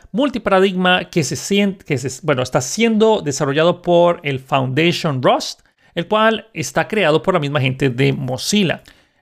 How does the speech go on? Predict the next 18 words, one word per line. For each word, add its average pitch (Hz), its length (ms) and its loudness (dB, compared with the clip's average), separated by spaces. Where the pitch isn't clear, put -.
Es 175 140 -4
un 269 80 2
lenguaje 226 280 2
de 233 80 0
programación 170 680 0
multiparadigmático, 170 1500 0
uy, 190 240 0
cómo 151 240 -6
me 156 80 -2
costó 165 240 -4
pronunciar 165 320 2
esa 165 180 0
palabra, 156 500 0
que 196 120 0
soporta 165 720 0
programación 135 500 0
funcional 131 520 -4
pura, 170 400 0